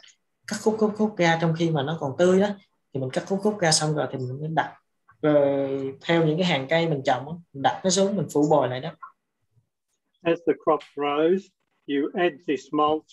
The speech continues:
Speaker 2: around the, your crop plants.
Speaker 1: Thì khi mà cái cây trồng chính của mình bắt đầu nó phát triển lên thì từ từ mình mới đẩy những cái phủ bồi này vô, là xung quanh làm phủ bồi cái cây của mình.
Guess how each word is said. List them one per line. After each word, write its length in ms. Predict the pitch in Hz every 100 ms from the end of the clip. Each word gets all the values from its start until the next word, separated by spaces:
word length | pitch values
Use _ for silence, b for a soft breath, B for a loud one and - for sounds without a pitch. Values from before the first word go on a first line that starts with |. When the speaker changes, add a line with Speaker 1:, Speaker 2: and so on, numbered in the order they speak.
| - _
Speaker 2:
around 460 | - 135 139 131 123
the, 60 | 135
your 380 | 139 139 127 -
crop 220 | 151 131 _ -
plants. 540 | 127 123 120 _ - _ _ _ _ _ _ _
Speaker 1:
Thì 80 | 143
khi 200 | 147 175
mà 180 | 170 147
cái 300 | 190 196 196 196
cây 160 | 185 170
trồng 200 | 131 131
chính 240 | 180 220
của 60 | 220
mình 240 | 190 143
bắt 140 | 143 175
đầu 120 | 147
nó 120 | 151
phát 140 | 175 196
triển 220 | 147 147
lên 180 | 175 175 165
thì 100 | 151
từ 100 | 135 135
từ 140 | 135
mình 160 | 135 135
mới 100 | 170
đẩy 300 | 165 117 156
những 180 | 208 165
cái 160 | 185 196 196
phủ 140 | 147
bồi 240 | 160 131
này 180 | 127 127
vô, 340 | 139 151 156 156 b b
là 100 | -
xung 260 | 117 156 156
quanh 220 | 165 160 147 -
làm 200 | 131 123
phủ 140 | 127 147
bồi 240 | 151 120 117
cái 140 | 165
cây 160 | 165 165
của 120 | 160
mình. 100 | 165